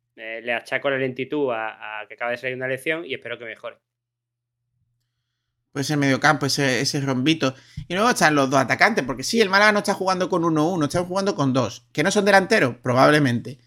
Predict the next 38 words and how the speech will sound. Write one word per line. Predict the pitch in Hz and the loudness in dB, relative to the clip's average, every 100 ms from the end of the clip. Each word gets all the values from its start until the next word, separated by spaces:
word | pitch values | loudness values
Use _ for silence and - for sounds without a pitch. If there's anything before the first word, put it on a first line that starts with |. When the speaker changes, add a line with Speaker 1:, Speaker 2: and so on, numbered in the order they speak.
| _ _ _ | _ _ _
Speaker 2:
Pero | 147 | 0
son | 147 165 | 2 2
dos. | 214 - - _ _ _ _ | 2 0 -10 _ _ _ _
Son | - 170 | 2 2
dos. | 120 - - _ _ _ _ _ _ | 0 -6 -14 _ _ _ _ _ _
Es | _ | _
un | 160 | -2
cuatro | 135 180 202 175 | 4 6 6 6
cuatro | 175 180 233 | 6 6 2
dos. | 135 143 135 - - _ _ _ _ _ _ _ _ _ | 2 0 0 -4 -16 _ _ _ _ _ _ _ _ _
Es | 123 117 | -18 -2
que | 175 | 4
es | 202 | 6
importante | 185 151 175 190 208 | 6 4 4 4 4
remarcar | 185 156 147 170 | 4 4 6 4
ese | 175 | 4
dos, | 170 233 254 - - | 4 4 2 -6 -6
porque | 139 151 | -2 0
hemos | 147 | 0
tirado | 143 151 165 175 | -2 2 4 4
dos | 175 175 | 2 2
o | |
tres | 170 180 | 4 4
años | 180 190 | 4 -2
que | - 151 | -2 2
no | |
había | 147 156 | 4 6
dos, | 190 - - | 4 2 -2
había | 131 147 | 0 4
uno. | 151 123 117 - _ _ _ _ _ _ | 4 4 0 -6 _ _ _ _ _ _
Eh, | - 151 147 147 147 143 143 139 | -2 2 4 4 4 4 4 4
Antoñín | 143 147 151 151 160 | 2 4 4 4 4
y | 165 | 4
Vadillo, | 151 180 156 120 120 | 4 4 2 0 -4
arriba. | - 139 175 135 139 - | -6 -2 0 0 -4 -8
Un | 156 | 0
Vadillo | 139 156 156 156 | 4 4 4 2
que | 135 117 - | 0 -2 -6